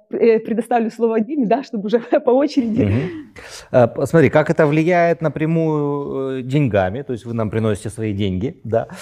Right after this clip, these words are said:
Speaker 2: но это, конечно же, только часть того маркетинга, который мы должны делать и делаем, например, в своих заведениях. Всё, что касается, например, аромамаркетинга, мы, конечно, пищевые истории всякие используем.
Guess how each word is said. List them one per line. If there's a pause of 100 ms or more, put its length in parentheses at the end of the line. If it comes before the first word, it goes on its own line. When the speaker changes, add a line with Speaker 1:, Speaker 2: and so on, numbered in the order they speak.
(160)
Speaker 2:
но
это,
конечно
же,
только
часть
того
маркетинга,
который
мы
должны
делать
и
делаем,
например,
в
своих
заведениях. (400)
Всё,
что
касается,
например,
аромамаркетинга,
мы,
конечно,
пищевые
истории
всякие
используем.